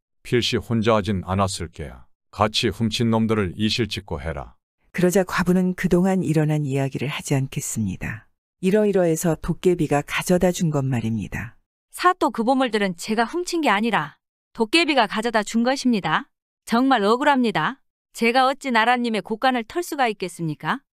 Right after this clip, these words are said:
Speaker 2: 그러나 사또가 그 말을 믿겠습니까? 도깨비가 보물을 갖다 주었다는 허황된 말을. 사또는 더욱 격분하며 신문을 하는 것입니다.
Speaker 1: "내 인연 나를 뭘로 보고 허황된 사실로 나를 능멸하느냐?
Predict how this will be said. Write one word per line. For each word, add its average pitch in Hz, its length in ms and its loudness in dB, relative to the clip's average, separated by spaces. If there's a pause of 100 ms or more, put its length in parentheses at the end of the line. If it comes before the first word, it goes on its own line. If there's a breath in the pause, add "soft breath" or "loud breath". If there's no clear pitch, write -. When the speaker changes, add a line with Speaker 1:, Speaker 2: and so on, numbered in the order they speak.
(260)
Speaker 2:
그러나 139 300 0
사또가 180 540 0
그 - 160 -2
말을 175 260 2
믿겠습니까? - 1040 -6 (360)
도깨비가 151 580 -2
보물을 151 460 0
갖다 - 360 -2
주었다는 135 600 -2 (200)
허황된 147 500 0
말을. 113 360 -4 (400)
사또는 175 580 2
더욱 151 340 0
격분하며 131 640 0
신문을 185 480 2
하는 185 260 2
것입니다. 139 720 -4 (360)
Speaker 1:
"내 120 200 2
인연 110 400 2
나를 101 260 2
뭘로 95 380 0
보고 69 380 -10 (380)
허황된 113 500 2
사실로 98 480 -2
나를 95 400 0
능멸하느냐? 82 800 -4